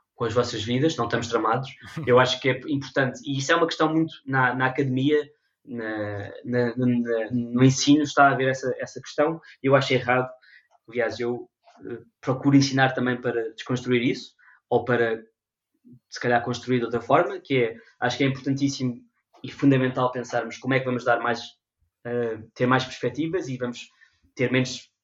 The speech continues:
Speaker 1: desigualdade na, na questão de, de, de cobertura, em relação aos, em relação à desigualdade de género, que,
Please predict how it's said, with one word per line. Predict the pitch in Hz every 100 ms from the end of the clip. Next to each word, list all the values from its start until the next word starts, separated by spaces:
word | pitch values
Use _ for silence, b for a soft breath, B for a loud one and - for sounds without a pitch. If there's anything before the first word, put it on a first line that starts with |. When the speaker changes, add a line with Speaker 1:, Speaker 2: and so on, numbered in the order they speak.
| _ -
Speaker 1:
desigualdade | 135 135 127 127 120 -
na, | 117
na | 113 120
questão | - 123 120
de, | 113 113 110 -
de, | 110
de | 104 -
cobertura, | - 131 123 135 180 - B B B -
em | 104 101 87 - - -
relação | 127 127 123
aos, | 123
em | 127 117
relação | 113 123 127
à | 117
desigualdade | - 120 120 117
de | 123
género, | 131 160 - _ b b _
que, | - 117 113 107 107